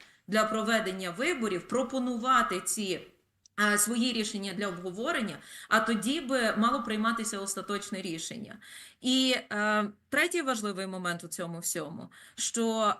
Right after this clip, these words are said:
я зараз говорю про найважливіший момент, про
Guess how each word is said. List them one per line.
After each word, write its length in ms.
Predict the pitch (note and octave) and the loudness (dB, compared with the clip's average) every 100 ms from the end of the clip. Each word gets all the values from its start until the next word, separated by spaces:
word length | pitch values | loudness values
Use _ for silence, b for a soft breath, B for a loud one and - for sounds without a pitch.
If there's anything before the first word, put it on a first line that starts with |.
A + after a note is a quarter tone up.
| - _ _ _ _ _ _ _ _ _ _ _ - | -6 _ _ _ _ _ _ _ _ _ _ _ -4
я 240 | G#3 D4+ | 4 4
зараз 260 | D#4+ B3+ A3 | 6 2 0
говорю 300 | A3+ A3+ G#3+ | -2 0 0
про 160 | B3 | -2
найважливіший 720 | C4 B3 A3+ A3+ A3+ B3+ B3+ A#3 | 0 0 -2 0 0 0 0 2
момент, 540 | A3 G#3+ A#3 A3+ - _ _ _ _ | 2 4 2 2 -2 _ _ _ _
про 280 | A3+ B3 | -4 -2